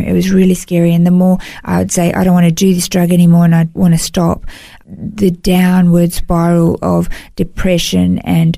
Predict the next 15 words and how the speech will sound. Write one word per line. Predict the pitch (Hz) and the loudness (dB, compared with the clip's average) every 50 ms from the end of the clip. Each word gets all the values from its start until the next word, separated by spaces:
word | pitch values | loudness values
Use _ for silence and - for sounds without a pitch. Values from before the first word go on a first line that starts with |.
| - - - | -6 -12 -8
delusions | - 175 170 170 175 180 180 185 185 175 170 175 170 | -2 0 2 2 2 2 2 2 2 2 2 2 2
and, | 165 165 165 175 175 - - - _ _ _ - | 2 2 2 2 0 -4 -8 -18 _ _ _ -6
um, | 185 175 - - - 82 - - 82 | -2 0 2 2 2 2 0 0 0
you | - 175 | 2 2
know, | 165 - 180 180 - - - | 2 2 2 0 -2 -4 -6
suicide | - - 196 185 180 175 - 180 165 170 170 170 | -4 0 0 0 0 0 0 -2 0 0 -2 -2
thoughts | - 190 180 175 180 - - - - - - - - - _ | -4 -2 0 0 0 -2 -4 -8 -8 -10 -10 -12 -16 -18 _
and, | - 95 85 170 170 170 170 170 - - | -4 0 2 4 4 2 2 0 -2 -4
um, | - - - - - - - 180 - | -2 -2 0 2 2 2 0 0 -2
psychosis | - - 170 160 - - - 180 180 180 - 175 165 | -2 -2 -2 -2 -2 -2 -2 -2 -2 -2 -2 -2 -2
would | 175 170 170 - | 0 0 -2 -2
kick | - 196 185 - | -2 -4 -2 0
in | 185 170 | 2 2
even | 170 170 160 165 156 | 2 2 2 2 2
more. | 156 156 165 208 254 302 | 4 4 4 2 2 0